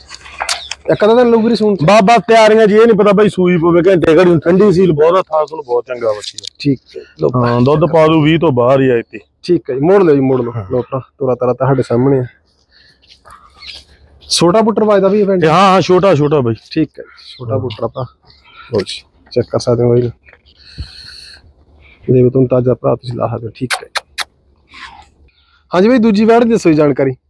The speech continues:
Speaker 2: ਇਹ ਬਾਈ ਕੱਲ ਹੱਥ ਨੇ ਸੂਈ ਆ ਛੇ ਕੁ ਵਜੇ।
Speaker 1: ਹਾਂਜੀ।
Speaker 2: ਤੇ ਮੰਨ ਲਾ ਵੀ ਇਹਦਾ ਤਿੰਨ, ਸਾਢੇ ਤਿੰਨ ਕਿਲੋ ਬੋਲਾ ਚੋਇਆ ਤੜਕੋ।
Speaker 1: ਠੀਕ ਹੈ ਜੀ।
Speaker 2: ਬੱਚਾ ਮਗਰ ਆ, ਜੇਰ ਅੰਦਰ ਪਈ ਆ ਬੱਚੀ ਦੀ।
Speaker 1: ਠੀਕ ਹੈ।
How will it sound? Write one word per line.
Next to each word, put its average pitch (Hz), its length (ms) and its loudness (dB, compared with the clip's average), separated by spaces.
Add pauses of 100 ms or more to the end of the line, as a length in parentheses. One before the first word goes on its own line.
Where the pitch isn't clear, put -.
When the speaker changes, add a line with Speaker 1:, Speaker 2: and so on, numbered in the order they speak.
(200)
Speaker 2:
ਇਹ 208 80 4
ਬਾਈ 240 220 4
ਕੱਲ 220 440 0
ਹੱਥ 226 200 2
ਨੇ 240 140 4
ਸੂਈ 214 160 4
ਆ 208 80 4
ਛੇ 190 220 4
ਕੁ 175 100 2
ਵਜੇ। 220 240 4 (160)
Speaker 1:
ਹਾਂਜੀ। 180 260 2 (480)
Speaker 2:
ਤੇ 190 200 4
ਮੰਨ 190 240 4
ਲਾ 196 120 6
ਵੀ 196 100 6
ਇਹਦਾ 220 140 4
ਤਿੰਨ, 196 260 2
ਸਾਢੇ 202 160 4
ਤਿੰਨ 214 160 4
ਕਿਲੋ 196 160 2
ਬੋਲਾ 196 220 2
ਚੋਇਆ 160 260 2
ਤੜਕੋ। 135 420 -2 (180)
Speaker 1:
ਠੀਕ 190 200 0
ਹੈ 175 60 4
ਜੀ। 143 120 -2 (100)
Speaker 2:
ਬੱਚਾ 180 360 2
ਮਗਰ 185 320 4
ਆ, 202 80 6
ਜੇਰ 170 320 2
ਅੰਦਰ 165 200 2
ਪਈ 127 240 0
ਆ 113 80 0
ਬੱਚੀ 113 280 -6
ਦੀ। 107 80 -8
Speaker 1:
ਠੀਕ 151 220 -2
ਹੈ। 117 60 -6